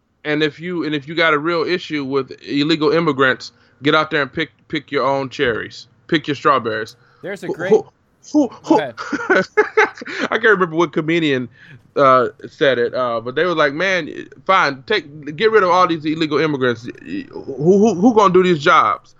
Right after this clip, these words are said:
Speaker 1: Said, "Are the white people gonna go out there and work in these fields? 'Cause the bl-, the black people, we done. We did our <laughs> time."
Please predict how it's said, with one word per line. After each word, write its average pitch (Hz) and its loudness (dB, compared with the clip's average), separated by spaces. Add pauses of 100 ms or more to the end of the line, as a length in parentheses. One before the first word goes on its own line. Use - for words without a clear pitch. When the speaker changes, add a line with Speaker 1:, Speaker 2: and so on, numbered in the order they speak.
(200)
Speaker 1:
Said, 143 -4
"Are 151 2
the 143 2
white 190 2
people 226 -10
gonna 214 -4
go 220 2
out 220 0
there 214 -2
and 196 -6
work 214 0
in 214 -10
these 214 -10
fields? 233 -4
'Cause 156 -6
the 131 -10
bl-, 170 -2
the 139 -2
black 208 2
people, 170 -4
we 226 -2
done. 175 2 (420)
We 160 0
did 214 4
our 190 4
<laughs> - -
time." 185 -2